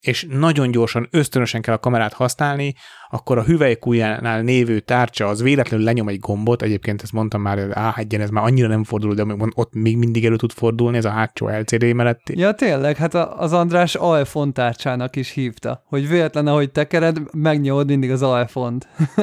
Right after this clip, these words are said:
Speaker 1: Nagyon jó.
Speaker 2: <laughs> A Sony-n.
Speaker 1: A felső tárcsa, meg az, amiben beleöntöttek egy vödör joghurtot, majdnem taknyot mondtam, de joghurtot.
Speaker 2: Slime-ot,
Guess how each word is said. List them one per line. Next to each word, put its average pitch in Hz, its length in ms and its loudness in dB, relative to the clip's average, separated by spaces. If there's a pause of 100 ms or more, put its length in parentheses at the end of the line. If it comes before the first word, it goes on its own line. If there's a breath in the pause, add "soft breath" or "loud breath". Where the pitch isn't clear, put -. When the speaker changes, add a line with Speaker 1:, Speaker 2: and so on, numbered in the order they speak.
Speaker 1:
Nagyon 123 260 4
jó. 107 100 0 (220)
Speaker 2:
<laughs> - 220 -4
A 170 40 0
Sony-n. 151 500 -2 (120)
Speaker 1:
A - 80 -2
felső 143 460 2
tárcsa, 143 440 2
meg 131 140 2
az, 113 120 2
amiben 117 340 2
beleöntöttek 113 640 0
egy 104 120 0
vödör 107 320 0 (1200)
joghurtot, 123 760 2 (520 loud breath)
majdnem 123 260 2
taknyot 107 380 -2
mondtam, 104 480 -2
de 107 200 2
joghurtot. 113 540 4
Speaker 2:
Slime-ot, 147 320 0